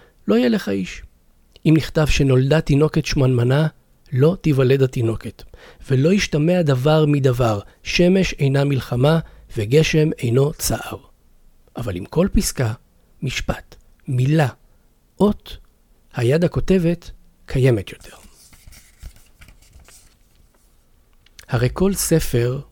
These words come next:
הוא אות, בתפילה האחת הגדולה הכתובה, והמילים "ולא הסיפור" זועקות השמיימה.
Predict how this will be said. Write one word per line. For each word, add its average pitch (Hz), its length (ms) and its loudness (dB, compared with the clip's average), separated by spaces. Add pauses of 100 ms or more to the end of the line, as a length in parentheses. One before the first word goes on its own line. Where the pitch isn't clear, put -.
(140)
הוא 147 160 2
אות, - 280 -2 (160)
בתפילה 135 480 -4
האחת 135 380 -2
הגדולה 127 600 -2
הכתובה, 110 500 -4 (420)
והמילים 131 640 4 (180)
"ולא 135 500 0
הסיפור" - 560 -6 (260)
זועקות 135 440 -2
השמיימה. 101 520 -6